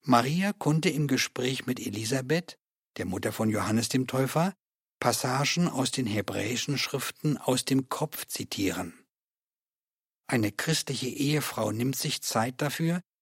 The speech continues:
die Bibel zu studieren, um ihren Glauben stark zu erhalten. Der Text zu den Bildern lautet: Was können Ehefrauen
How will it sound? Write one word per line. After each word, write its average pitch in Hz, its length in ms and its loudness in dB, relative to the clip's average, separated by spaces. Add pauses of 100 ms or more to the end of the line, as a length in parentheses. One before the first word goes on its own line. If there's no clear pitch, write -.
die 104 100 -8
Bibel 117 300 2
zu 156 140 0
studieren, 160 580 2 (420)
um 151 200 6
ihren 139 360 4
Glauben 127 460 0
stark 117 460 -2
zu - 100 -2
erhalten. 92 600 -4 (1600)
Der 101 140 -2
Text - 300 0
zu - 100 0
den 101 240 -2
Bildern 135 340 4
lautet: 139 520 0 (840)
Was - 360 0
können 120 320 4
Ehefrauen 151 920 2